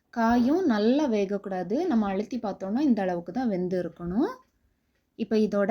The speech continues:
நம்ம மசாலா சேர்த்துக்கலாம். அரை டீஸ்பூன் மிளகாய்த்தூள், மஞ்சள் தூள் ஏற்கனவே சேர்த்துருக்கிறதுனால இப்போ நான் சேர்த்துக்கல.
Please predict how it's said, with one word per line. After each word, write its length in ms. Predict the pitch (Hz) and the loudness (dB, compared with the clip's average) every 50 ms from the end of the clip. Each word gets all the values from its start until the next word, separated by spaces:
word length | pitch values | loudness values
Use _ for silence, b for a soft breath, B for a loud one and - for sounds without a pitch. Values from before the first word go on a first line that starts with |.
| 262 302 | 2 4
நம்ம 280 | 277 220 202 214 269 339 381 349 | 4 4 2 2 2 2 0 0
மசாலா 420 | 240 208 208 214 - 240 233 240 240 | 0 0 0 0 0 2 2 2 2
சேர்த்துக்கலாம். 680 | 233 226 180 156 - 175 - 175 175 180 214 285 294 247 | 0 -2 -6 -6 -8 -12 -12 -8 -6 -2 -2 0 0 0
அரை 200 | 202 185 175 175 | -2 -2 -4 -6
டீஸ்பூன் 480 | 175 - 196 185 - - - 226 247 247 208 | -6 -8 -10 -10 -10 -8 -2 0 2 2 2
மிளகாய்த்தூள், 760 | 190 175 175 180 180 180 175 175 175 - 202 220 277 370 494 539 494 - _ _ _ _ _ _ _ _ _ _ - | 2 0 -2 -4 -4 -6 -6 -8 -8 -6 -2 0 2 2 2 0 -2 -8 _ _ _ _ _ _ _ _ _ _ 0
மஞ்சள் 440 | 226 220 226 247 254 320 294 247 226 | 2 6 6 6 6 6 4 2 2
தூள் 180 | 277 302 320 277 | 0 0 2 2
ஏற்கனவே 500 | 240 220 226 - - 214 214 220 262 294 | 2 0 0 -2 -4 -4 -2 -2 -2 -2
சேர்த்துருக்கிறதுனால 880 | 285 - 226 208 208 - 220 214 - - 196 185 190 190 185 190 214 254 | -2 -2 -2 -4 -2 -4 -6 -6 -6 -6 -6 -6 -4 -4 -4 -2 -2 -2
இப்போ 200 | 247 247 202 190 | -4 -4 -4 -4
நான் 240 | 190 185 185 185 | -4 -4 -6 -4
சேர்த்துக்கல. 500 | - 190 185 190 - 185 - 175 170 180 | -4 -6 -6 -6 -8 -8 -6 -6 -4 -2